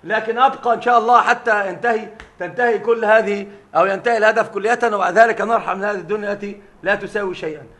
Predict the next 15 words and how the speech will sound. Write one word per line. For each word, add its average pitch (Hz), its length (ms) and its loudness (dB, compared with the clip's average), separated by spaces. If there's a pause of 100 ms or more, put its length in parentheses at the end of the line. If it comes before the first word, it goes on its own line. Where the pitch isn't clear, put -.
(140)
نحمد 190 320 -8
الله 202 280 -2
على 196 300 -4 (300)
التوفيق. 170 600 -8 (280)
فإذاً 196 540 0
قال: 254 360 4 (220)
"نعم 262 380 6
والله 233 560 4 (120)
لتنبأن"، 190 1040 -2 (260)
صدق، 214 460 0
وأنت 196 480 0
صحيح 190 440 -6
شحيح - 460 -8
تأمل 190 500 -2 (320)
العيش 185 460 2